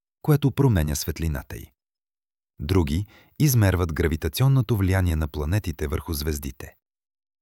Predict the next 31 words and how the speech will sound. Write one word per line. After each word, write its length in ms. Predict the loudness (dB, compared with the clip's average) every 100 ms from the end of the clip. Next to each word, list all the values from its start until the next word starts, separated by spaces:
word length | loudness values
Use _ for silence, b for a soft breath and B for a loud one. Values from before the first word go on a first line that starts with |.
| _ -8
Това 280 | 0 2 2
е 60 |
като 260 | 2 -2 -2
да 100 | -2
открием 540 | -4 -4 -2 0 0
невидим 420 | 0 0 0 0
свят 460 | 0 -2 -2 -4 -10 _ _ _
чрез 360 | -2 -2 -2 -2
малки 380 | 0 0 0
следи 520 | -4 -2 -4 -2 -6 -4
и 100 | -4
знаци. 520 | -4 -4 -8 -10 -18 _ _ _ _ _ _ _ _ _ _ _
Някои 440 | 2 4 4 2 2
екзопланети 800 | 0 2 2 0 0 0 0 -2
са 200 | -4 -2
малки 400 | 0 2 2 -2
като 220 | -6 -6
Земята, 520 | -4 -4 -4 -6 -12 -18 _ _ _ _ -8
а 120 | -6
други 420 | 0 2 2 -2 B B B
са 180 | -4 0
големи 400 | 4 6 6 2
като 240 | -2 -4 -2
Юпитер. 560 | -2 -4 -10 -12 -14 _ _ _ _ _ _ _ _ -2
Някои 360 | 0 0 0
са 160 | -2 -2
горещи 520 | -2 0 0 -2 -6
и 60 | -10
покрити 480 | -10 -6 -4 -4
с 80 | -6
вулкани, 580 | -6 -8 -4 -4 -4 -8